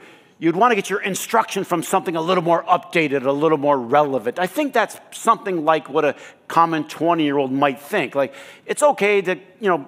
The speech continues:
pull it out at, you know, great grandma's funeral or whatever, but it, it's not really gonna help drive my life.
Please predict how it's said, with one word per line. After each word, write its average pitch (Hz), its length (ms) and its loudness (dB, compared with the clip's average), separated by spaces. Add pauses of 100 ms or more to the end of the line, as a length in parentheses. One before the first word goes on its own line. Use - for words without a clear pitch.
(120)
pull 180 200 0
it 175 40 6
out 175 160 4
at, - 300 -8
you 165 60 -6
know, 156 200 0 (300)
great 175 200 0
grandma's 185 340 0
funeral 175 400 2
or 175 380 2
whatever, 160 480 0
but 160 200 -2
it, 175 160 -4
it's 202 220 -6
not 262 400 2
really 180 500 2 (300)
gonna 180 160 2
help 151 300 -4
drive 160 500 2
my 131 220 0
life. 131 400 -2